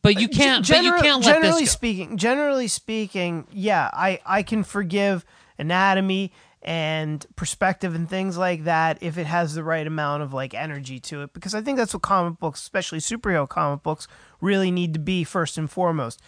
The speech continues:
Speaker 2: If it's gonna be, like, anatomy needs to be super tight above all else, then I, I need to look at, like, technical journals or something, like, that aren't comics. Um,
Speaker 1: Or anyone else that didn't get their start in the nineties.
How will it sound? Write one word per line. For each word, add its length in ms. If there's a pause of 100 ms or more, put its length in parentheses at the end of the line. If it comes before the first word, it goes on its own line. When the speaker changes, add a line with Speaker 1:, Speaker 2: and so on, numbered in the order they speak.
(280)
Speaker 2:
If 160
it's 160
gonna 180
be, 180
like, 280
anatomy 800
needs 340
to 60
be 140
super 380
tight 460 (540)
above 340
all 280
else, 480
then 460 (120)
I, 200
I 280
need 180
to 60
look 200
at, 80
like, 160
technical 640 (180)
journals 520
or 80
something, 600 (280)
like, 320
that 160
aren't 240
comics. 540 (520)
Um, 180
Speaker 1:
Or 360
anyone 460
else 320
that 160 (340)
didn't 360
get 160
their 100
start 320
in 60
the 80
nineties. 500